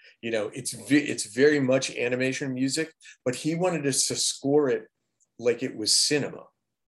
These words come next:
like a show like Here's My Jalost t-shirt, you know, like Jalost. I mean, that's, like, cinematic. I mean, it was, like, on a smaller scale, but it wasn't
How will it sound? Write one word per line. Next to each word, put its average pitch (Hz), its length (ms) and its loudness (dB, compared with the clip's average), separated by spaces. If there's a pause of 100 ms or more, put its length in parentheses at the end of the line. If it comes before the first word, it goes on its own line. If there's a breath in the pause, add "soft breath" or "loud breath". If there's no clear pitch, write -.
(320)
like 110 240 0
a 113 40 -6
show 143 280 4
like 113 220 2
Here's 107 280 -8
My 117 120 0
Jalost - 720 -2
t-shirt, - 420 -8 (280 loud breath)
you 135 140 4
know, 117 300 6
like 113 400 6
Jalost. 135 720 0 (220)
I - 20 -8
mean, 117 160 -6
that's, 139 260 4
like, 120 280 4 (340)
cinematic. 120 680 -2 (500 soft breath)
I 123 60 -4
mean, 123 140 0
it 120 80 -2
was, 123 240 0
like, 120 240 4
on 110 100 2
a 98 60 -6
smaller 120 440 2
scale, 123 580 2 (200 soft breath)
but 113 100 -8
it - 120 -10
wasn't 110 640 0